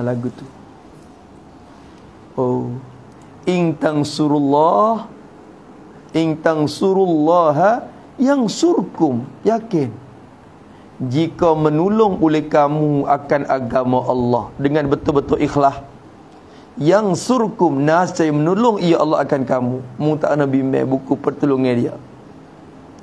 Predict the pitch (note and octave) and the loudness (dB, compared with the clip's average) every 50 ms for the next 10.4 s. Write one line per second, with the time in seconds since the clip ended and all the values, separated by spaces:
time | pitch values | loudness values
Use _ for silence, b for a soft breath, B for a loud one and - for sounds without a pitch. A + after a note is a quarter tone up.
0 | - - - - - - - - - - - - - - - - - - - E3 | -20 -20 -20 -20 -20 -20 -20 -20 -20 -20 -20 -20 -20 -20 -20 -20 -18 -16 -14 -10
1 | - B2+ - - - C2 - C3 B2+ C3 - - - - - A#2 - - - - | -8 -6 -6 -4 -4 -4 -4 -4 -4 -4 -6 -6 -8 -8 -12 -14 -16 -18 -20 -20
2 | - - - - - - C#3+ D#3 D3+ D#3 D#3+ D#3 D3+ D3+ D3+ C#3+ C3+ - A#2+ B2 | -20 -20 -20 -20 -12 -4 -2 -2 0 0 0 0 0 0 0 0 -2 -4 -4 -4
3 | A#2+ B2+ B2 B2 B2+ C3 - - C#3 B2+ B2 A#2+ A#2+ A#2 A#2+ B2+ C3+ D3 C#3+ D3 | -2 -2 -2 0 -2 -2 -2 0 -2 -2 0 0 -2 -2 0 0 0 0 0 0
4 | D3+ F3 E3+ C#3 C3+ C#3+ C3+ C3+ B2+ - - C#3 B2+ B2 B2+ B2+ B2+ B2+ B2+ - | 2 2 2 2 2 2 2 0 -2 -2 -4 -4 -2 0 0 -2 -2 -2 -6 -10
5 | - - - - - - - - - - - - - - - - - - - - | -16 -20 -20 -20 -20 -20 -20 -20 -20 -20 -20 -20 -20 -20 -20 -20 -8 -8 -8 -8
6 | - - - - C3 D3+ D#3 - C3+ C#3 C3+ C3+ C3+ C3 - - - - C3 B2+ | -8 -12 -14 -4 -2 -2 -2 0 0 -2 0 0 0 0 -2 -2 -2 -2 -2 -2
7 | B2+ B2+ - C3 - - C3 B2 - C3 B2 A2+ - A#2 G#2 F#2+ - - - - | -2 -4 -4 -4 -4 -4 -4 -4 -4 -6 -8 -10 -12 -16 -16 -16 -18 -20 -20 -20
8 | - - - - - - - - - - - - - - - - - - - - | -20 -20 -20 -20 -20 -20 -20 -20 -20 -20 -20 -18 -18 -16 -18 -18 -20 -20 -20 -20
9 | - - - - - - - - - - - - - - G#2+ G2+ G2 G2+ G2+ G2+ | -20 -20 -20 -20 -20 -20 -20 -20 -20 -20 -20 -20 -18 -14 -10 -8 -8 -6 -6 -6
10 | G2+ G2+ G2 G2 G#2 G2+ - | -6 -6 -8 -10 -12 -14 -16